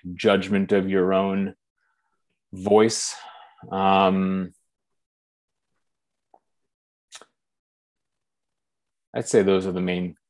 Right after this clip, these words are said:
costs. Um, when you really follow your own groove, you kind of live in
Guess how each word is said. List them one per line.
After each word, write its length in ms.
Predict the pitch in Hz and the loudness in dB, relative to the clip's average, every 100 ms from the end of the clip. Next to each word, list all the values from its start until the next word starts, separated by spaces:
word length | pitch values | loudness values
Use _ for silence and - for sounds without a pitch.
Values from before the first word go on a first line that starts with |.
| _ - | _ -4
costs. 840 | - 92 76 - - - - - _ _ _ _ _ - | 0 2 0 -6 -14 -14 -14 -18 _ _ _ _ _ -10
Um, 840 | 92 90 87 87 85 85 85 87 _ _ _ _ _ _ _ _ | -6 -4 -4 -6 -6 -6 -8 -12 _ _ _ _ _ _ _ _
when 140 | 98 98 | 0 2
you 100 | 95 | 4
really 200 | 101 98 | 4 4
follow 320 | - 104 95 | 2 2 4
your 200 | 92 95 | 4 2
own 200 | 92 92 | 0 -2
groove, 460 | 90 92 90 90 87 - - | -2 0 0 -2 -8 -16 -10
you 160 | 107 95 | -8 -4
kind 180 | 95 | -2
of 120 | 92 90 | -2 -2
live 460 | 92 95 95 92 90 90 _ - | 0 2 2 0 -8 -16 _ -6
in 540 | 92 90 90 90 90 | -4 -2 -2 -6 -8